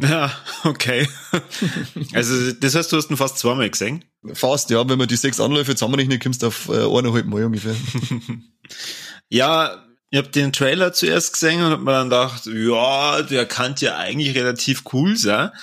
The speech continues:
Speaker 1: Wobei ich ehrlich gesagt beim Trailer mir gedacht hab, dass das eine Serie ist. Dann hab mir dann gedacht, boah, geil, äh, Miniserie mit dem Jamie Foxx. Bis ich halt dann gemerkt hab, okay, das ist ja doch ein Film. Und dann hab ich mir gedacht, okay, äh, allein schon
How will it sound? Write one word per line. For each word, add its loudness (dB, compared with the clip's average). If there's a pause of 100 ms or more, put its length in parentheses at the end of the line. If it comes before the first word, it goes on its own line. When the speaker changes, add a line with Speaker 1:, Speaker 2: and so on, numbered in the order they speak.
(240)
Speaker 1:
Wobei 2
ich 0
ehrlich -2
gesagt -2
beim 0
Trailer 2
mir 0
gedacht 0
hab, -2 (360)
dass -2
das -4
eine 2
Serie 0
ist. -6 (280)
Dann 2
hab -2
mir 4
dann 4
gedacht, 2
boah, 0
geil, 0
äh, 0
Miniserie 2
mit 2
dem 0
Jamie 0
Foxx. -2 (240)
Bis 2
ich 4
halt 2
dann 2
gemerkt 0
hab, -2 (240)
okay, -2
das -2
ist -2
ja 2 (420)
doch 0
ein -4
Film. -2 (460)
Und -2
dann 0
hab -2
ich 4
mir 2
gedacht, 2
okay, 0
äh, -2
allein 2
schon 2